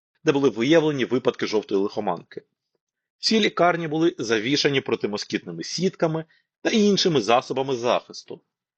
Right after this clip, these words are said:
а охоронці слідкували за тим, щоб неімунні не потрапляли в палати з хворими. Між тисяча вісімсот дев'яностим та тисяча дев'ятисотим роком в середньому від жовтої лихоманки щороку помирало чотириста шістдесят дві особи.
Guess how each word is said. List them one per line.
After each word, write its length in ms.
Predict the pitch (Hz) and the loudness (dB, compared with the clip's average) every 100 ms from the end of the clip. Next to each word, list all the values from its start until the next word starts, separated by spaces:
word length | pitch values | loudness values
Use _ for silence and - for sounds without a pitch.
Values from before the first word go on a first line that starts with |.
| _ | _
а 160 | - 127 | 0 0
охоронці 600 | 117 143 214 214 180 - | 2 2 2 0 -4 -4
слідкували 640 | - 139 120 - 113 95 95 | -6 -8 -2 2 2 2 -4
за 120 | 90 | -6
тим, 280 | - 185 185 _ _ | 2 2 2 _ _
щоб 320 | - - 147 _ | 0 2 2 _
неімунні 720 | 139 135 107 113 170 165 170 - _ | -2 0 0 0 0 2 0 -4 _
не 140 | 143 | 2
потрапляли 760 | 143 175 143 127 110 113 123 135 | 2 2 -2 0 0 0 0 -6
в 80 | - | -8
палати 480 | _ 107 101 95 98 | _ -2 0 -2 -4
з 80 | - | -10
хворими. 520 | - 98 87 80 78 _ _ _ _ _ _ _ _ _ _ | -4 -2 -2 -6 -12 _ _ _ _ _ _ _ _ _ _
Між 440 | 160 185 202 - _ | -2 4 4 2 _
тисяча 440 | 165 165 139 - | -2 0 0 2
вісімсот 420 | 123 135 139 - 117 | 2 0 0 0 2
дев'яностим 720 | 117 110 117 113 - - 90 | 2 2 2 -2 -2 -6 -4
та 240 | - 107 | 0 0
тисяча 400 | - 135 123 - | 0 -6 -6 -4
дев'ятисотим 680 | 101 101 110 - 123 110 135 | -4 -2 -2 -2 -6 -2 0
роком 380 | 196 - 202 180 _ _ | 0 0 -2 -2 _ _
в 60 | |
середньому 720 | - 143 123 143 147 151 151 | 0 0 2 0 -2 -6 -4
від 140 | 117 101 | -4 -2
жовтої 400 | 107 120 - 90 | 2 2 2 -2
лихоманки 640 | 90 - 123 185 - - - | 0 -2 0 0 0 -2 -2
щороку 600 | - 127 107 135 143 139 | -4 2 4 4 2 0
помирало 600 | 117 104 95 127 139 135 | 0 2 2 2 2 0
чотириста 640 | - 123 - 104 113 113 | -4 -6 -2 -2 -2 -2
шістдесят 540 | 95 104 92 - 101 90 | -2 -4 -6 0 0 0
дві 200 | 90 90 | -4 -4
особи. 460 | 92 - 85 78 | -4 -6 -8 -10